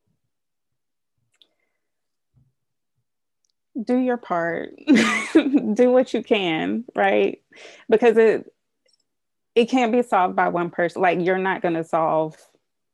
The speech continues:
the issue of linguistic discrimination,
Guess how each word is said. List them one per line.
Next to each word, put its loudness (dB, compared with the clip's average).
the -2
issue -6
of -6
linguistic -8
discrimination, -10